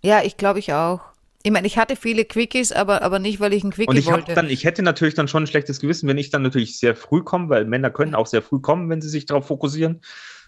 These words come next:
Speaker 2: äh, dass aus diesem Quickie natürlich ein sehr unbefriedigender Quickie für,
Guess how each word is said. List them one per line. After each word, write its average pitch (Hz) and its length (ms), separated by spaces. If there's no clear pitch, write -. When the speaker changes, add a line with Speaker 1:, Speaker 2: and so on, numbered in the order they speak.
Speaker 2:
äh, 120 340
dass 127 200
aus 123 120
diesem 131 220
Quickie 165 320
natürlich 147 640
ein 120 380
sehr 117 500
unbefriedigender 139 760
Quickie 151 420
für, 135 500